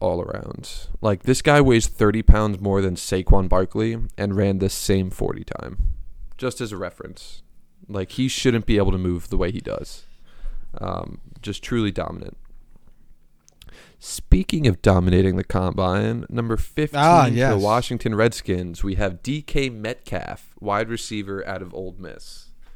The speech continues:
Speaker 1: Um, in my post-combine, uh, mock draft, I moved this guy all the way up to number five or four, I think it was, to Oakland, just because,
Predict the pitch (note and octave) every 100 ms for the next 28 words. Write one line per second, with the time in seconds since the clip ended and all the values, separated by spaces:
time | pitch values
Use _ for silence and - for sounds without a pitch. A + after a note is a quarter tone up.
0 | - - - - - _ - G2+ F#2+ F#2
1 | - G2+ G2+ A2+ A#2+ A#2+ A#2 G#2 - -
2 | _ _ _ - - B2 B2+ - A#2+ A2+
3 | A2+ G#2+ G#2 G#2 G#2 G2+ - - - -
4 | - - - - A2 G2+ - G#2+ G2+ -
5 | - - G2+ G2+ G2+ G2+ G2 G#2 G2 -
6 | G2 F2+ - - _ - D3+ C3+ A2 G2+
7 | F2+ F#2+ - G2 F#2 G2+ F2+ F#2+ - G#2+
8 | G#2+ G#2+ G2+ - - - G2+ G1+ - G1+
9 | G#2 - _ _ _ _ _ _ - G#2
10 | G#2 G2 - G2 F#2 G2 F#2 - F#2+ F2
11 | F#2+ F2+ F2+ - G2 - F#2+ - F2+ E2+
12 | - -